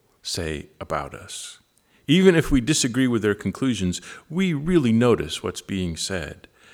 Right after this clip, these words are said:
And a big chunk of our identity comes from how others see us. And that's why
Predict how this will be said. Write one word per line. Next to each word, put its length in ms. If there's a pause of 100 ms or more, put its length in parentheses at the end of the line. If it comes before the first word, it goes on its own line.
(1080)
And 120
a 40
big 480
chunk 500
of 100
our 160
identity 440
comes 520
from 260
how 360 (140)
others 580 (240)
see 480
us. 520 (1400)
And 160
that's 300
why 420